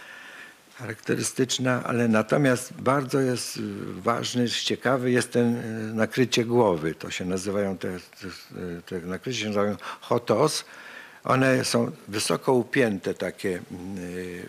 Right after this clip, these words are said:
prawda, nawet na specjalnej konstrukcji, owinięte cienką, de-, delikatną, drogą, mm, tkaniną, no i ozdobione.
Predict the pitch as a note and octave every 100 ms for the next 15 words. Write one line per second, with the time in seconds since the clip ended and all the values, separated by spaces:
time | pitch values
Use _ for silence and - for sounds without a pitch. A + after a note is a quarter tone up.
0 | - F#2 F2+ F#2+ G2 G2 F#2+ G2 - G#2+
1 | - A2+ A2 F#2+ G#2 G#2 - F2+ - -
2 | - D#3+ D#3+ - - - - - A2 B2+
3 | D3 D3+ C3 - G#2+ G2 - - A#2 -
4 | - C3 B2+ - G#2 G2 G2 G2 F#2 F#2
5 | F#2 - A#2 A#2 G2+ F#2 G2 G2 G2 F#2+
6 | - G2 F#2+ - _ _ _ - _ -
7 | _ _ - G#2 G2 - G2 F#2 F#2+ F#2+
8 | B2+ F#3 F#3 - - - - - - D3+
9 | D#3+ B2+ C#3 D3 C#3 A#2+ C#3 B2 C3 F#2+
10 | D#2+